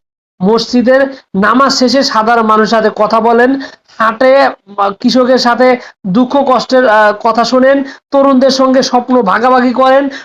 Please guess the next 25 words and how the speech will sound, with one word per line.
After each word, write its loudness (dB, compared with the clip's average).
প্রতিটি 0
মুহূর্তে 2
তিনি -2
মানুষের -2
হৃদয়ে 0
জায়গা 0
করে 0
নিচ্ছেন। -2
এই 2
নিরালস 2
প-, -2
আহ, 2
এই 0
পরিশ্রমের 0
ফলই 0
সাম্প্রতিক -2
সময়ে 0
দেখা 0
গেছে 0
থানগড়া 0
বাজারের 0
ঐতিহাসিক 0
একটি -4
গণ 0
মিছিলে, 0